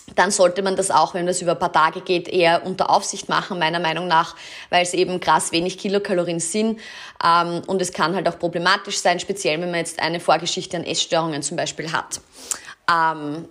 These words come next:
das kann halt ein Trigger einfach sein. Ähm, ja, wenn man mal zwischendurch sagt, einen Tag, äh, will man unter Anführungsstrichen fasten, ist es sicher keine blöde Idee ab und an. Man weiß auch, dass das, ähm, auf zellulärer Ebene sehr viele Prozesse begünstigt.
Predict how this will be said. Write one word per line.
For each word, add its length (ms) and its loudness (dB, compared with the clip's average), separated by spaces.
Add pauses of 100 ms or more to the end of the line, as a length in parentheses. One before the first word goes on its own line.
das 160 -6
kann 200 0
halt 220 -2
ein 80 -4
Trigger 300 2
einfach 300 -2
sein. 460 -4 (140)
Ähm, 680 2 (280)
ja, 240 6
wenn 120 6
man 100 2
mal 140 2
zwischendurch 440 2
sagt, 220 4
einen 300 2
Tag, 360 4
äh, 240 4
will 160 6
man 120 0
unter 160 -2
Anführungsstrichen 480 -6
fasten, 520 0 (300)
ist 180 -4
es 120 -8
sicher 180 0
keine 220 -4
blöde 260 -2 (120)
Idee 320 2
ab 200 2
und 140 0
an. 320 4
Man 100 4
weiß 220 6
auch, 100 0
dass 240 0
das, 420 -4
ähm, 180 4
auf 100 -12
zellulärer 480 0
Ebene 560 0
sehr 180 0
viele 200 -4
Prozesse 440 -6
begünstigt. 680 0